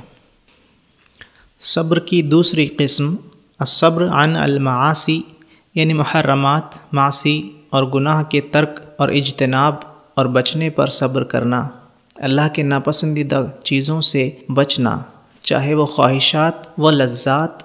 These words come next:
ان کی طرف کتنا بھی کھینچے، منع کردہ لذتوں سے دور رہنا، یہ صبر عن المعاصی کہلاتا ہے۔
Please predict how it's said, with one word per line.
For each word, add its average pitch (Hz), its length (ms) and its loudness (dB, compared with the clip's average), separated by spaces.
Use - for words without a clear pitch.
ان 160 160 2
کی 156 140 -2
طرف 143 340 0
کتنا 127 320 0
بھی 160 140 0
کھینچے، 131 420 -6
منع 156 280 2
کردہ 147 280 -2
لذتوں 131 560 -2
سے 127 160 -2
دور 147 260 2
رہنا، 117 400 -2
یہ 147 100 -2
صبر 151 360 0
عن 143 180 0
المعاصی 127 680 -2
کہلاتا - 580 -8
ہے۔ - 240 -16